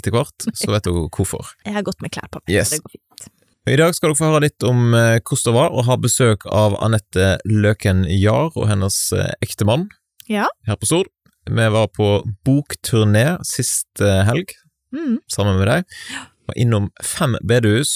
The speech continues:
Speaker 1: på tre dager.
Speaker 2: Eh,
Speaker 1: Var ikke bra?
Speaker 2: eh, fire bedehus og et, eh, jeg vet ikke,
Speaker 1: Forsamlingslokale.
Speaker 2: kall-, forsamlingslokale.
Speaker 1: Ja, ja.
Speaker 2: Fem forskjellige, ja.
Speaker 1: Potato,
Speaker 2: Skal
Speaker 1: potato.
Speaker 2: vi, <laughs> nei. Skal være riktig, så skal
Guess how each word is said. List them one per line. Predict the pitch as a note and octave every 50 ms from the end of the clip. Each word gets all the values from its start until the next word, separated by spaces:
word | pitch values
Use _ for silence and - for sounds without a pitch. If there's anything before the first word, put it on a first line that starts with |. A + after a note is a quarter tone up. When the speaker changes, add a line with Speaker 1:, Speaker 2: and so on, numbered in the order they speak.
| - _
Speaker 1:
på | - A2 G#2+ G#2+ A#2 - _ -
tre | - - C#3 B2 G#2+
dager. | G2+ G#2 A2 G2+ F#2+ B2 D3+ D#3+ _ _ _ _ _ _ - - - - - - -
Speaker 2:
Eh, | C#4+ D4+ D4+ D4 D4 D4 D4 D4 D4 D4 D4
Speaker 1:
Var | - _ _ - B2 -
ikke | -
bra? | - - G#3+ _ _ _ _ _ - -
Speaker 2:
eh, | B3+ B3+ C4 C4 B3 B3+ B3+ A3+ - _ _ _ -
fire | - - - - - D#4+ E4+ E4 C#4+
bedehus | C4 B3+ B3+ C4 B3+ B3 B3 - - - - _ -
og | G3+ G3+ G3+ G3+ G3 G3 G3 F#3+ F#3+ F#3+ F#3 F#3+ F#3+ - - _ _ _ _ _ _ -
et, | F#3+ F#3+ - - _ _ _ _ _ -
eh, | - G2+
jeg |
vet | G2+ G2+ G2+ G2+ G2+ G2 G2
ikke, | G#2+
Speaker 1:
Forsamlingslokale. | - - - B2 G#2 G2 G#4 - F#2 - - F#4+ F#4 F4
Speaker 2:
kall-, | - F#2+ F2 F2 F2+
forsamlingslokale. | F#2 G#2+ - C#4 C4 A#3 F#3+ F3+ F3 - - F2
Speaker 1:
Ja, | - D#2 E2
ja. | - - - - -
Speaker 2:
Fem | - F4+ D#4+ C4
forskjellige, | B3+ - - A3+ G#3+ G3+ F3+ F3 - -
ja. | - - B2 -
Speaker 1:
Potato, | - - C3+ G#2 F#2+ F#2
Speaker 2:
Skal | E2+ - - G#2 F#2
Speaker 1:
potato. | F2 D#2+ -
Speaker 2:
vi, | - -
<laughs> | C#4+ B3 - D4 - - - _ -
nei. | A#3 - _ _ _ _ _ _ _ _ _
Skal | - - - - D#3
være | D3+ C#3 D3 F3
riktig, | B3+ - - - G#4+
så | - -
skal | - - - D#5